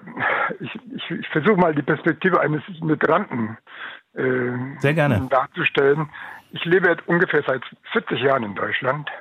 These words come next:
Speaker 1: Wenn ich jetzt die öffentliche Diskurs, äh, in Deutschland, äh, was Migranten angeht, dann komme ich eigentlich da sehr oft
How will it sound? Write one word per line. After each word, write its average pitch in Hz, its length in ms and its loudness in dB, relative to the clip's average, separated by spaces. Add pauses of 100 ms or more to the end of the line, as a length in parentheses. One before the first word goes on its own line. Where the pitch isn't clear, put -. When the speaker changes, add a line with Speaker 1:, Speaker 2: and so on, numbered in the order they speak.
(580)
Speaker 1:
Wenn 175 160 0
ich 147 60 0
jetzt 165 180 2 (200)
die 151 80 2
öffentliche 170 480 0
Diskurs, 147 520 0 (300)
äh, 143 260 4
in 151 160 -4
Deutschland, 147 560 0
äh, 143 300 0
was 151 160 0
Migranten 156 480 0
angeht, 131 440 0 (100)
dann 156 180 -4
komme 180 240 0
ich - 200 -2
eigentlich 165 440 -2 (300)
da 165 180 2 (100)
sehr 175 220 4
oft - 400 0